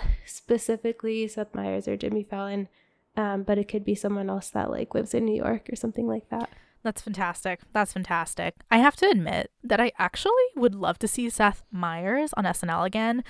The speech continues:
Speaker 2: not only because, like, I love people who are writers that come back, but also because throughout the pandemic,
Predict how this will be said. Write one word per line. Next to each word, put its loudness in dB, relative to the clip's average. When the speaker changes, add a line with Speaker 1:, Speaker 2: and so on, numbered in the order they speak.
Speaker 2:
not 10
only 6
because, 2
like, 0
I 12
love 6
people 2
who 4
are 4
writers 2
that 0
come 2
back, 0
but 0
also 2
because 0
throughout 4
the 0
pandemic, 0